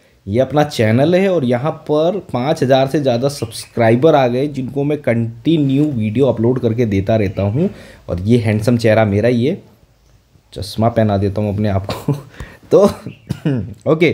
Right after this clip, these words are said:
तो आज की वीडियो में मैं आपके साथ में जो इन्वेंटरी शेयर कर रहा हूँ, सबसे पहले तो उस चीज़ के बारे में हम लोग यहाँ पर जान लेते हैं। तो आज की इन्वेंटरी है हमारे पास में एक सौ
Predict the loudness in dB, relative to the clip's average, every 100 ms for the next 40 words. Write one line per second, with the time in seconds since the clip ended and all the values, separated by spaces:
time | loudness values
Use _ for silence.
0 | -2 -16 -20 -20 _ 0 2 2 2 0
1 | 0 -2 0 0 0 0 0 0 -4 -4
2 | -4 -2 -4 -2 0 0 0 0 2 2
3 | 0 0 0 0 0 0 0 0 0 -2
4 | -2 2 2 2 2 0 2 0 -2 -2
5 | 0 2 2 2 0 0 0 4 2 2
6 | -10 -14 -2 0 2 0 2 -2 -4 -6
7 | -6 -4 -6 -10 -20 -12 -8 0 2 2
8 | 0 -2 0 0 0 0 0 0 -4 -2
9 | -2 -2 -4 -6 -2 -4 -4 -2